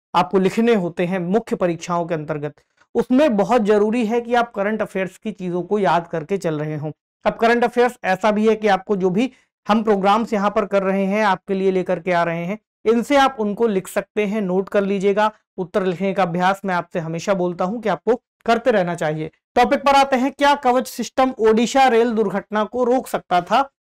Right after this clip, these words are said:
ये एक सवाल है। इस सवाल का जवाब हमें तब मिलेगा जब हम इस कवच सिस्टम को समझ पाएंगे, फिर हम बताएंगे कि क्या वाकई ये रोक सकता था या नहीं रोक सकता था। न्यूज़ है, "What is कवच? Could it have prevented the Odisha train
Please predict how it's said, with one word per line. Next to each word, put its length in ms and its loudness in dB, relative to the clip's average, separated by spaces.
ये 160 -2
एक 200 0
सवाल 400 4
है। 200 2
इस 140 0
सवाल 300 6
का 120 4
जवाब 320 4
हमें 220 0
तब 160 2
मिलेगा 380 4
जब 160 0
हम 160 -2
इस 200 -2
कवच 340 2
सिस्टम 440 -6
को 120 -2
समझ 280 0
पाएंगे, 400 -2
फिर 140 4
हम 220 2
बताएंगे 540 2
कि 120 -8
क्या 200 4
वाकई 280 4
ये 160 4
रोक 220 4
सकता 300 0
था 140 0
या 100 4
नहीं 220 -2
रोक 180 0
सकता 260 -4
था। 160 -4
न्यूज़ 280 2
है, 100 6
"What 320 0
is 160 -4
कवच? 420 2
Could 180 2
it 240 -2
have 280 2
prevented 540 4
the 160 4
Odisha 420 2
train 340 0